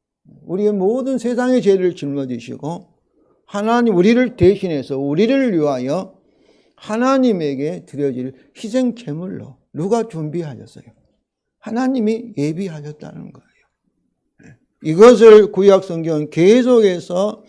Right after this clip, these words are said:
예언하였고 또 약속하셨고 선지자를 통해서 말씀하였고, 예, 바로 하나님이 준비한 성탄절임을 여러분 아시기를 바랍니다. 특별히 예수님은 자기 자신을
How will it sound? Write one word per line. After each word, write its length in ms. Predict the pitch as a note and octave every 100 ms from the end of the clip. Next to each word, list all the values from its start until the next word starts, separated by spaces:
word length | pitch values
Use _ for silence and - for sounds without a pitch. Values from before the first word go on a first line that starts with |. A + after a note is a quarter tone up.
| _ _ _
예언하였고 1120 | - C#3+ E3 A#3 G#3 B2+ G#2 - - E3+ F3 _ _ _
또 200 | E3 D#3
약속하셨고 1200 | B2 A#2+ - G#3 - B2 A2+ - _ E3 F3 _ _ _ _ _ _
선지자를 540 | A3 A#3+ C4 A#3+ G#3+
통해서 320 | D#3 B2+ A#2+
말씀하였고, 840 | B2 A2+ B2 - D#3+ G#2+ - _ _ _ _ _ _ _ _ _ _
예, 100 | A#2+ - _ _ _ _ _ _ -
바로 340 | G#2+ A2 A2+ _ _
하나님이 580 | - G#3+ C#4 F#3 D#3 F3 - _
준비한 600 | - B2+ B2+ B2+ A2 - _
성탄절임을 1040 | F#3+ G3 G3+ G3+ E3+ B2 A2 G#2+ C#3 C#3+ -
여러분 340 | A2+ G#2+ A2
아시기를 500 | G2 G#2+ A2+ C3+ B2 G#2+
바랍니다. 600 | A2+ G#2+ A2+ A2 C3 - _ _ _ - _ - - _ -
특별히 520 | A#3 A3+ C4+ C4 A#3
예수님은 600 | G3+ G3+ G#3+ G3 F3 E3+
자기 340 | - D3+ F3 A#3
자신을 580 | F#3+ - D#3 D3 C#3+